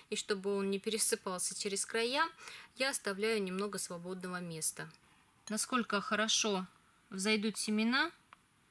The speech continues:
это всё зависит от свежести семян. Потому что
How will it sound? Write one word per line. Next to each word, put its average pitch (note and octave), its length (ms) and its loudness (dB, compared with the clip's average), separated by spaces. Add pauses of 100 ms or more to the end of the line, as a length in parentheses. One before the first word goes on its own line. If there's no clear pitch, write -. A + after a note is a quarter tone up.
(480)
это A#3 180 -4
всё G#3+ 220 -2
зависит G3 600 0
от F#3+ 120 -2
свежести G#3+ 580 0
семян. F3 560 0 (680)
Потому G3+ 280 0
что F#3 400 2